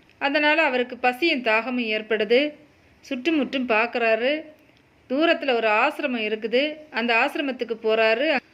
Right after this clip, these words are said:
அங்க ஒரு முனிவர் தவத்துல ஆழ்ந்திருக்கிறாரு. மன்னனுக்கு தாகம் அதிகமா இருக்குது. அதனால முனிவரை எழுப்பி தண்ணீர் குடிக்கலாம் அப்படின்னு பலமுறை கூப்பிட்டு பார்க்கறாரு. முனிவர் எழுந்திருக்கவே இல்ல.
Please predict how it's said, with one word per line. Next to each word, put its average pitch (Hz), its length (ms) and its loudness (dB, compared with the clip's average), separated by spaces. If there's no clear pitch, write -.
அங்க 247 260 -2
ஒரு 240 180 2
முனிவர் 262 420 0
தவத்துல 254 400 0
ஆழ்ந்திருக்கிறாரு. 220 920 2
மன்னனுக்கு 254 840 2
தாகம் 277 360 2
அதிகமா 247 400 -4
இருக்குது. 240 540 0
அதனால 247 360 2
முனிவரை 294 360 0
எழுப்பி 247 380 2
தண்ணீர் 247 380 0
குடிக்கலாம் 233 520 0
அப்படின்னு 240 260 -2
பலமுறை 254 480 0
கூப்பிட்டு 233 420 -2
பார்க்கறாரு. 226 600 0
முனிவர் 269 300 2
எழுந்திருக்கவே 254 680 2
இல்ல. 233 360 0